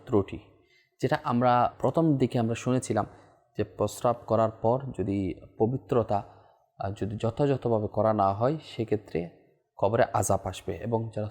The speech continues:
চগলখোর, চগলখোর এরা মারাত্মক রয়েছে, তারা,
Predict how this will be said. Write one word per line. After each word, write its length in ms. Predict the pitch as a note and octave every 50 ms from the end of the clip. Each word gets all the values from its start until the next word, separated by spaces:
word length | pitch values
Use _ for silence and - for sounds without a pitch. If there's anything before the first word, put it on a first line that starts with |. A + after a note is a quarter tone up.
| - - -
চগলখোর, 520 | - A2+ A#2+ B2 A#2 G#2+ - - G#2 F#2 - - - - _ _ _ _ _ _ _ _ _ -
চগলখোর 580 | - A#2+ C3 C3+ C3+ B2+ - B2+ B2+ C3+ C#3+ C#3 - - - - _ _ _ _ _ _ _ _ _
এরা 420 | - A2 G#2 A2 G#2+ G#2 G2+ - - - - - - _ - -
মারাত্মক 540 | A2+ A2+ A#2 B2 A#2+ - - E3+ D3+ -
রয়েছে, 340 | C#3+ A#2+ A2+ G#2+ - - C3 C3 - - - _ _ -
তারা, 400 | - G2 G2+ G2+ G2+ G2+ G2 -